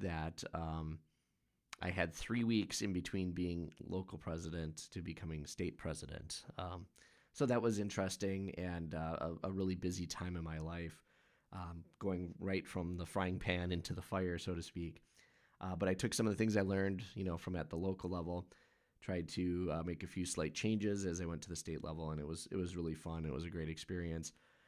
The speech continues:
Um, one of the cool memories that I have, um, was, uh, there was a opportunity to meet with the Speaker of the House and,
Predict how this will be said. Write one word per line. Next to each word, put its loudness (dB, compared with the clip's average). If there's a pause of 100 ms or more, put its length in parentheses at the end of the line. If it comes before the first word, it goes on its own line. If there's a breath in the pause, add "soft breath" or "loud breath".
(240 soft breath)
Um, -2
one 4
of 2
the 4
cool 4
memories 4
that 0
I 0
have, 0 (480 soft breath)
um, -4 (760)
was, 0
uh, -2
there 0
was 2
a 0
opportunity 2
to 0
meet 0
with -4
the -4
Speaker -2
of -2
the -4
House -2 (800 soft breath)
and, -2